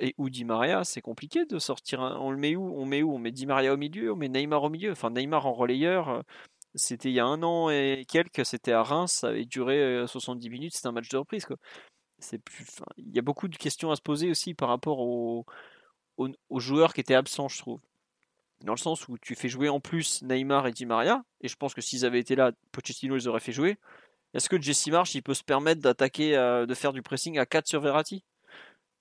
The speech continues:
Je suis pas certain, bizarrement, parce que le rapport de force n'est pas le même à ce moment-là. Il y a tout qui change. Et c'est pour ça que c'est gênant de, d'avoir été autant dominé par Leipzig, mais je,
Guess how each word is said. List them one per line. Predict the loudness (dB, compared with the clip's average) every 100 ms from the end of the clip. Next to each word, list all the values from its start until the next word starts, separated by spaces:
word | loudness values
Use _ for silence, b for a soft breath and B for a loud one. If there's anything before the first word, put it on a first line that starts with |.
| _
Je | -14
suis | -12 -2
pas | 0
certain, | 0 0 -2 -2
bizarrement, | -2 -2 -6 -2
parce | 0
que | 2
le | 2
rapport | 2 2 2
de | 2
force | -2 -4 -6
n'est | -2
pas | 0
le | 0
même | -2 -6
à |
ce | -10
moment-là. | -8 -6 -6 -10 _ -4
Il |
y | 2
a | 2
tout | 0 -10
qui | -6
change. | -2 -2 -4 -10 B B B B B -12
Et |
c'est | -8
pour | -4 2
ça | 2
que | 2 -2 -2 -4 -6
c'est | -8 -6
gênant | -2 2 4 4 2 -6 B B B B B B
de, | -14 -4 -2 -2
d'avoir | 2 4 6 4
été | 4 0
autant | -2 -4
dominé | -4 -2 4
par | 6
Leipzig, | 6 4 -6 -6
mais | -6 -4 -4 -4 -4 -6 -10 -18 -20 -20 -20 -12
je, | -8